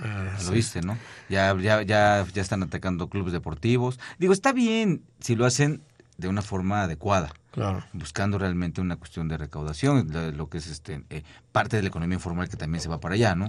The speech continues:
Speaker 1: Exacto.
Speaker 2: Con los mismos clubes y con los que pertenecen los, los clubes de yates, todo eso.
Speaker 1: Claro.
Speaker 2: Y ahora van con los hospitales.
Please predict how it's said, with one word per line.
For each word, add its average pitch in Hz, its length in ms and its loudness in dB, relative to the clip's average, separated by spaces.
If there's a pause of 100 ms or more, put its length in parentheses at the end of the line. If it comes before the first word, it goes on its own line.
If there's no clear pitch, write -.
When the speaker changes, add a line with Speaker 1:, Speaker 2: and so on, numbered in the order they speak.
Speaker 1:
Exacto. 104 440 -4
Speaker 2:
Con 92 100 0
los 87 100 -2
mismos 98 240 -2
clubes 98 320 -2
y - 40 -14
con 82 180 -4
los 76 140 -8
que 82 120 -12
pertenecen 85 520 -4
los, 78 220 -8
los 82 120 -8
clubes 87 160 -6
de 85 80 -2
yates, 87 380 -2
todo 90 260 -2
eso. - 180 -8 (240)
Speaker 1:
Claro. - 260 -2
Speaker 2:
Y 92 80 0
ahora 117 120 6
van 127 140 8
con 131 120 6
los 127 100 8
hospitales. 135 720 4